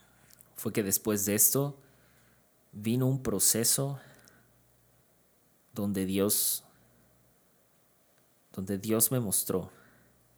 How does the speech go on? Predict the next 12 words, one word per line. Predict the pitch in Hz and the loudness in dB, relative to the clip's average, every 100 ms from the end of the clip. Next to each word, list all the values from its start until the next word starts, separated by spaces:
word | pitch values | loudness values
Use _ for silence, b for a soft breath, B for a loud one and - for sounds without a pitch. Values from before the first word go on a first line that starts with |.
| _ b b b b _ - | _ b b b b _ -10
que | 101 | -6
yo | 95 120 | 0 0
no | 127 | 2
soy | - 117 117 | 2 2 0
lo | 117 - | -2 -2
que | 104 | 0
hago, | 101 98 101 104 - - | 0 0 -4 -8 -16 -10
yo | 98 | -6
no | 101 | -2
soy | - 104 | -2 -2
mi | 107 | -4
llamado, | 107 95 95 92 95 104 | -4 -4 -2 -2 -4 -10